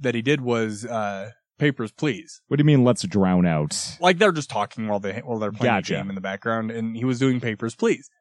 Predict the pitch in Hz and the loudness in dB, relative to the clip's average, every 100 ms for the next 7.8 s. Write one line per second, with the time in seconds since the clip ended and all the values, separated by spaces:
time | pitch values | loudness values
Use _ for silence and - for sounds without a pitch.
0 | - 185 170 262 220 147 131 110 92 80 | -2 2 4 4 6 6 4 2 0 -2
1 | - - 107 95 120 113 151 - 147 139 | -4 -4 -2 -2 0 4 2 0 -6 0
2 | 170 160 160 160 226 202 131 170 156 156 | 2 4 2 2 4 4 4 2 2 -2
3 | 147 - - - 180 170 135 160 175 139 | -2 -6 -14 -2 0 2 2 0 0 -2
4 | 123 113 - 107 98 _ _ _ _ _ | -4 -4 -8 -10 -10 _ _ _ _ _
5 | _ _ 147 147 147 170 175 160 147 120 | _ _ 0 2 2 2 2 0 -2 -4
6 | - _ - 139 202 247 156 - 170 160 | -6 _ -4 2 4 2 0 0 2 2
7 | 131 - 135 127 113 90 90 | -2 -4 0 2 0 -6 -10